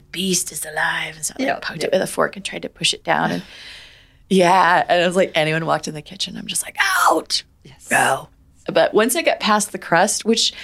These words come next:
Speaker 1: actually I feel really accomplished because I could, I did that.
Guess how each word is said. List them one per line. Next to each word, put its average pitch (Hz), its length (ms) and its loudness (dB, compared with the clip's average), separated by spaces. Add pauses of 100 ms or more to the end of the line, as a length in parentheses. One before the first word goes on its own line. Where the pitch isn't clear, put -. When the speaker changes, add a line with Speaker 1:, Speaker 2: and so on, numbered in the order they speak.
(220)
Speaker 1:
actually 226 320 2
I - 40 -4
feel 214 120 2
really 190 140 4
accomplished 170 720 0
because 156 360 -2
I 139 120 -2
could, - 200 -16 (180)
I 135 120 2
did 131 420 -4
that. 208 380 2